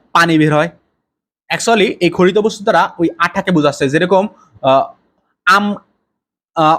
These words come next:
অনেক গাছে কিন্তু আঠা পাওয়া যায়, আমার এখন মনে আসতেছে না। যেমন, আহ, ধরো আম গাছে যদি তুমি ই করো, তাহলে কষ বেরোয় না। কাঁঠাল গাছে যদি তুমি একটা কিছু দিয়ে আঘাত করো, তাহলে দেখবা কষ বের হচ্ছে। এটাই আসলে খরিত বস্তু।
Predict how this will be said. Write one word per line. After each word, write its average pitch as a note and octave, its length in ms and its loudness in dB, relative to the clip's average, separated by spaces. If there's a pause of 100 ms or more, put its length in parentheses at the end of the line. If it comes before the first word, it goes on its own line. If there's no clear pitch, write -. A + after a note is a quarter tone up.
অনেক B3 260 2
গাছে B3+ 180 0
কিন্তু A#3+ 160 0
আঠা F#3+ 200 0
পাওয়া F3 180 0
যায়, C#3+ 100 2
আমার D#3+ 140 0
এখন F3 160 -4
মনে E3 160 0
আসতেছে E3+ 280 -6
না। E3 100 0
যেমন, D3+ 380 -2 (340)
আহ, C3+ 520 2 (440)
ধরো F3+ 180 2 (120)
আম F#3 220 2
গাছে G3+ 200 2
যদি G3 200 -2
তুমি G3+ 220 0
ই F#3+ 120 -6
করো, D#3 200 2
তাহলে D3+ 260 0
কষ F3+ 220 2
বেরোয় F3+ 200 0
না। F3+ 100 2
কাঁঠাল E3 280 0
গাছে F3 200 0
যদি E3+ 180 2
তুমি F3 220 0
একটা D#3 380 0 (460)
কিছু E3 180 -4
দিয়ে D#3+ 120 2
আঘাত D#3+ 320 0
করো, A#2+ 220 -2 (240)
তাহলে E3 200 0
দেখবা F3+ 480 2
কষ F3+ 240 2
বের D3 160 0
হচ্ছে। C3+ 340 -2
এটাই D#3 200 2
আসলে F3+ 260 -2
খরিত D#3 320 -2
বস্তু। C3 360 -4